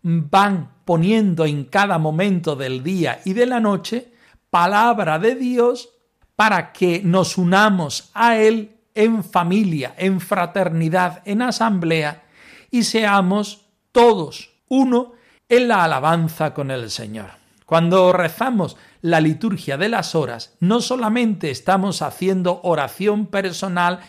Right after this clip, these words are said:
y comunitaria, sino que nos estamos uniendo a la Iglesia universal, la del momento, la de antes y la que vendrá en el futuro. Supone un ritmo horario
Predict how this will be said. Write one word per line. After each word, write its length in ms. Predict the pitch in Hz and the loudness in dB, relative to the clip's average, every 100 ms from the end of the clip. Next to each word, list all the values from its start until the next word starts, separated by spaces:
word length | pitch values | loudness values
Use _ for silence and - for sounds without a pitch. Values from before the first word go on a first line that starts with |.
| _ - | _ -8
y 120 | 180 | -2
comunitaria, 840 | 196 190 196 180 170 120 110 110 - - | 0 0 0 0 -2 -4 -8 -14 -18 -20
sino 480 | - - 208 196 196 | -8 0 2 4 0
que 140 | - 180 | -2 -2
nos 240 | 165 - | -2 -4
estamos 680 | 165 - - 226 233 196 - | -8 -8 -4 -2 -2 -2 -4
uniendo 680 | - 190 190 240 247 226 220 - - - | 0 2 2 2 0 -2 -4 -10 -20 -2
a 120 | 196 | 0
la 120 | 226 | 0
Iglesia 880 | 196 147 156 180 170 - 175 165 165 - | 0 0 0 0 -2 -6 -4 -4 -8 -4
universal, 1080 | 208 190 175 156 147 127 117 - 160 123 - _ _ | 0 2 2 0 -2 -6 -10 -6 -4 -4 -12 _ _
la 160 | 160 | 0
del 200 | 180 202 | 4 4
momento, 720 | 190 208 233 277 269 - 277 _ _ _ | 2 0 0 -2 -8 -12 -14 _ _ _
la 420 | 160 160 160 156 | 0 4 6 4
de 180 | 151 151 | 2 0
antes 840 | 196 262 269 240 - 262 262 - - | 2 0 -2 -8 -12 -12 -14 -14 -4
y 100 | 151 | 0
la 180 | 143 | 0
que 120 | 139 135 | -2 -8
vendrá 480 | 131 123 143 139 | -8 -6 -2 -2
en 100 | 135 | -4
el 220 | 127 120 107 | -6 -10 -12
futuro. 600 | - 117 127 113 110 - _ _ | -12 -10 -8 -10 -12 -20 _ _
Supone 460 | - 233 202 277 269 | -4 -2 0 0 0
un 280 | 269 240 226 | 2 2 2
ritmo 840 | 202 226 254 - 233 202 220 226 | 0 -2 -4 -4 0 2 2 0
horario 640 | 247 233 196 135 117 110 | 0 2 2 -2 -6 -14